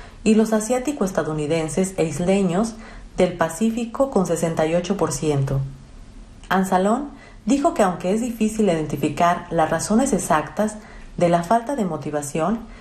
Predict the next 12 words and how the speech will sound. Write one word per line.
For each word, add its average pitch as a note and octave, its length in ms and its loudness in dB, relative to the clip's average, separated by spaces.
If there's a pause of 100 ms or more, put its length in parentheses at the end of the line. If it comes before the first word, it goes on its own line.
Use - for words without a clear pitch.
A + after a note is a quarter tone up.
(220)
hemos D4 260 4
visto B3+ 300 0
que G#3+ 80 4
a E3+ 40 2
los D#3 160 -2
afroamericanos D#3+ 880 0
y F3+ 100 0
a F#3 60 6
otras B3+ 240 0
personas E3 460 0
de D3 100 -2
color D3+ 400 2